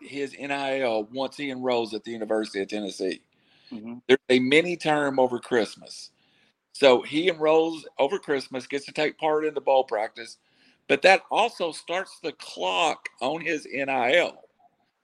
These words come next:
Speaker 1: He fulfills three years of his N I L by, it, it seems impossible, uh, but December of twenty twenty-five, this kid that's seventeen years old right now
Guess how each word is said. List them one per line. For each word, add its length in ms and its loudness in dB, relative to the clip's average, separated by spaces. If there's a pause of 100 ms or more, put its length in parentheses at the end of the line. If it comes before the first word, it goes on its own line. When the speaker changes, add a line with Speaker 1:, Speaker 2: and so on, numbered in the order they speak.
(600)
Speaker 1:
He 120 -2
fulfills 840 0
three 340 -2
years 600 -2
of 120 -2
his 300 -2
N 220 -4
I 320 0
L 340 -2 (540)
by, 140 4 (680)
it, 220 4
it 80 -6
seems 260 -4
impossible, 720 -2
uh, 100 -2 (180)
but 200 4 (1120)
December 960 4
of 180 4
twenty 380 -4
twenty-five, 800 0
this 180 0
kid 300 2
that's 200 -4
seventeen 600 0
years 220 -2
old 240 2
right 200 0
now 300 -6